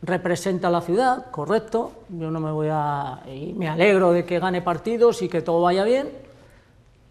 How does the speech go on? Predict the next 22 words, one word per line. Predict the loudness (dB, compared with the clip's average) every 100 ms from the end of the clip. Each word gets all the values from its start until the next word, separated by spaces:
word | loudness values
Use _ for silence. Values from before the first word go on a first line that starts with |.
| _ -16
pero | -14 -12 -14 -18 _ _ _ -20 -20 _ _ _ _ _ _ _ _ _ _ -8
el | 0
otro | 2 4 0
equipo | -2 2 2 2
sigue | 0 -2 0
existiendo | -2 -6 -8 -8 -8 -8
y | -8
es | -6
el | -6
Córdoba | -6 -4 -4
Club | -4
de | -4
Fútbol, | 0 0 2
que | 2
es | 2
la | 0
historia | 0 -2 -2 -2
del | -4
Córdoba | -6 -8 -8
Club | -10
de |
Fútbol. | -10 -10 -10